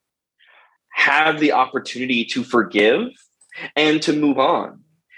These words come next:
and to grow and to be stronger together. And I, and, and I think that's, like, definitely something that, like,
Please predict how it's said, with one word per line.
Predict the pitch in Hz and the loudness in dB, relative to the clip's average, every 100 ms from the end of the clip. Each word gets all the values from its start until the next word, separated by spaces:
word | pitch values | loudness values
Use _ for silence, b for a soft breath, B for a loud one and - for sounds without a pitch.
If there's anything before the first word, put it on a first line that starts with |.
| B | B
and | 131 147 139 | 0 0 0
to | 156 120 | -2 -2
grow | 107 117 123 175 104 - - | -2 0 2 2 0 -6 -6
and | 113 | -6
to | 113 | -4
be | 107 | -4
stronger | 123 - 131 127 131 127 117 | -4 -4 0 2 2 2 -2
together. | - 98 117 135 98 - - _ B 175 B | -2 0 2 2 0 -8 -18 _ B -18 B
And | 117 | -2
I, | 123 123 - | 2 2 2
and, | 127 120 113 - | 2 2 0 -2
and | 113 110 107 95 _ _ - | 2 2 0 -6 _ _ -2
I | 123 | 0
think | 123 165 | 0 -2
that's, | 156 135 - | 0 0 0
like, | 107 - - _ _ _ _ b b 110 | 0 -2 -10 _ _ _ _ b b -2
definitely | 147 151 247 226 | 0 0 0 0
something | 165 170 175 165 131 | 0 -2 0 0 2
that, | 117 - | 0 2
like, | 107 95 | 2 0